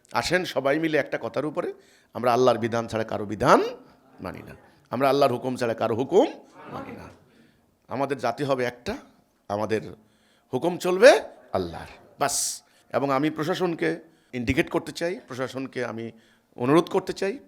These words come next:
এই ধরনের এই, এই, এই সমস্ত উদ্দেশ্যমূলক মাহফিলের নামে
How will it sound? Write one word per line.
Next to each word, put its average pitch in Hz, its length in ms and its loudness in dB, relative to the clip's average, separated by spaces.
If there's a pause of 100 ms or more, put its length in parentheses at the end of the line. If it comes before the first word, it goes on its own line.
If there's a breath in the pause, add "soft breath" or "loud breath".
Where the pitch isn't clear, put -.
(800)
এই 139 140 0
ধরনের 156 440 0
এই, 139 320 -6
এই, 143 180 -2
এই - 140 -6
সমস্ত 151 520 -2 (360 soft breath)
উদ্দেশ্যমূলক 160 760 -4
মাহফিলের 135 420 -4
নামে 135 320 -4